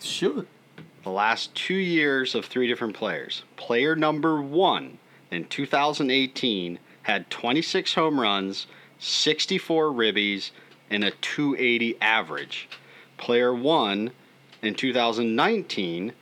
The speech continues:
Speaker 2: had forty-one home runs, a hundred and one ribbies,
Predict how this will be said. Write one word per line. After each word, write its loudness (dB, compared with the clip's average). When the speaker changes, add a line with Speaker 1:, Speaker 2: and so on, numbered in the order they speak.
Speaker 2:
had -2
forty-one 2
home -2
runs, -4
a 0
hundred 0
and -2
one 2
ribbies, 0